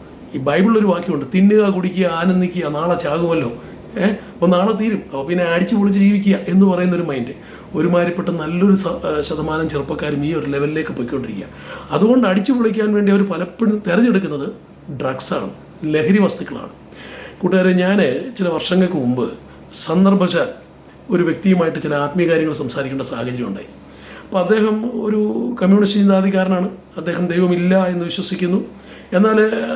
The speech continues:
സാമൂഹിക പ്രവർത്തനങ്ങളിൽ വളരെ ഉത്സാഹിതനാണ്. എവിടെ തെറ്റായ കാര്യങ്ങൾ കണ്ടാലും അതിനെതിരെ പ്രതിരോധിക്കുകയും പ്രതിഷേധിക്കുകയും ഒക്കെ ചെയ്യുന്ന വ്യക്തിത്വമൊക്കെയാണ്.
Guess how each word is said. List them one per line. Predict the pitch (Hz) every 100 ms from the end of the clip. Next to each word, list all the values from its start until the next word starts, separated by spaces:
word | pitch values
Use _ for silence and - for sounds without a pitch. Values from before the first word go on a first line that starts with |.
| 240
സാമൂഹിക | 190 180 190 208 214
പ്രവർത്തനങ്ങളിൽ | 208 196 190 190 190
വളരെ | 185 175 180
ഉത്സാഹിതനാണ്. | 175 180 170 180 170 160 -
എവിടെ | 156 165 190 185 185 - 165
തെറ്റായ | 156 196 202
കാര്യങ്ങൾ | 185 175 180 170
കണ്ടാലും | 160 160 156 - - - -
അതിനെതിരെ | 185 175 175
പ്രതിരോധിക്കുകയും | 165 147 151 185 185 196 180
പ്രതിഷേധിക്കുകയും | 147 147 180 175 175
ഒക്കെ | 156
ചെയ്യുന്ന | 151 156 156
വ്യക്തിത്വമൊക്കെയാണ്. | 139 - 139 131 113